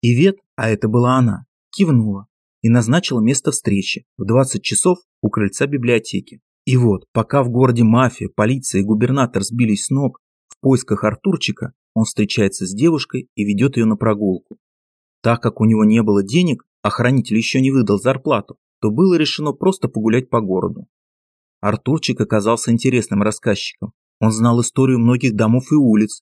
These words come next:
шутил и улыбался. Ивет, глядя на его лицо в маске, все больше влюблялась в мужчину. Она точно знала, что он сын губернатора, так как узнала его по фотографии, которую видела у мафиози. Стемнело,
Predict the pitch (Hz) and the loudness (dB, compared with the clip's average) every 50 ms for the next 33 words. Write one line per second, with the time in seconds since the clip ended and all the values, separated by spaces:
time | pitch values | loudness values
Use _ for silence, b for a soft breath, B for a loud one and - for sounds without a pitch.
0 | _ _ - - - 117 - - 123 147 156 160 - - 117 123 143 143 147 131 | _ _ -8 -4 -4 -4 -2 0 0 0 0 -2 -4 -2 -2 0 0 0 0 0
1 | 113 110 104 98 90 - - - _ _ _ _ - 117 110 107 110 123 156 156 | 0 0 0 -2 -4 -8 -12 -14 _ _ _ _ -4 -2 0 0 2 0 0 -2
2 | - 131 104 101 101 101 95 98 95 98 98 95 92 98 92 92 - - 107 92 | -4 -6 -4 0 0 0 0 0 -2 -2 -2 0 -2 -2 -2 -2 -4 -2 -2 0
3 | 90 104 127 147 - - - - 127 120 - _ - - - - 98 87 104 120 | 0 2 0 0 -2 -6 -6 -6 -6 -6 -8 _ -14 -8 -4 -4 -4 -2 0 -2
4 | 127 127 - 127 113 107 107 95 95 98 101 98 - - - 101 98 90 - - | -2 -2 -2 -2 -2 -2 0 0 0 0 0 -2 -4 -6 -4 -4 -4 -2 -4 -6
5 | - - 90 87 82 82 - - _ _ _ _ - 98 104 113 120 - - 131 | -6 -6 -6 -6 -8 -8 -12 -18 _ _ _ _ -4 0 2 2 2 2 0 0
6 | 120 107 - - 101 95 98 101 98 95 90 87 90 - - - - - 107 120 | 0 0 0 -2 -2 0 0 0 0 0 0 -2 -6 -8 -10 -10 -4 -2 0 0
7 | 165 170 - - - 131 156 131 127 120 139 135 110 101 98 98 95 - 92 - | 0 -2 -2 -2 -2 -2 0 -2 -2 -2 0 0 0 0 -2 -2 -4 -6 -8 -8
8 | - - _ _ _ _ _ _ _ _ - 113 107 - 113 101 - 117 110 107 | -10 -12 _ _ _ _ _ _ _ _ -4 -4 -4 -2 -4 -4 -4 -4 -4 0
9 | 117 117 104 101 98 101 101 101 98 107 101 - 123 - 139 135 127 123 104 101 | 2 2 2 2 2 2 0 -2 -2 -2 -4 -4 -2 -2 -2 0 0 0 -2 -2
10 | - - 110 98 - _ _ _ _ _ _ - 110 104 - - 107 104 101 98 | -4 -8 -12 -14 -14 _ _ _ _ _ _ -6 -6 -4 0 0 2 2 2 2
11 | 104 147 147 139 127 101 98 - - - 107 120 131 127 - - 143 127 107 98 | 0 -2 0 0 0 0 -2 -4 -4 0 2 2 2 2 0 0 2 2 2 2
12 | 92 - - 98 - _ _ _ _ _ _ _ _ _ _ - - - - - | 0 -2 -4 -10 -12 _ _ _ _ _ _ _ _ _ _ -20 -18 -10 -4 0
13 | 131 131 127 123 117 107 98 92 90 - - | 2 4 4 6 4 4 2 0 -4 -8 -12